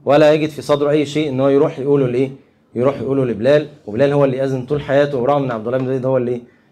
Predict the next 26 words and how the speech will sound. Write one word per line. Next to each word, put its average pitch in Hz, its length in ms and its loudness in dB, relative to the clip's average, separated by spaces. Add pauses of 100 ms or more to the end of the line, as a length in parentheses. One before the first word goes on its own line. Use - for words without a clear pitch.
(140)
هو 131 80 4
اللي 127 100 0
شاف 143 200 -6
المنام، 131 380 0
كان 123 120 -6
ممكن 135 220 -4
يقول 123 180 -2
يعني: 98 460 -6
"ما، 95 420 -14 (400)
ليه 127 320 2
يعني؟ 95 320 -4
أنا 131 100 0
اللي 123 100 0
شفت 120 240 -10
المنام، 110 440 -2
أنا 117 180 -2
اللي 113 140 2
أعمل". 107 300 -2 (460)
فأولا 135 760 2
في، 175 280 -2
أولا 147 220 4
النبي 139 380 -2
عليه 135 200 0
الصلاة 131 300 -6
والسلام 101 360 -10 (400)
كان 131 360 2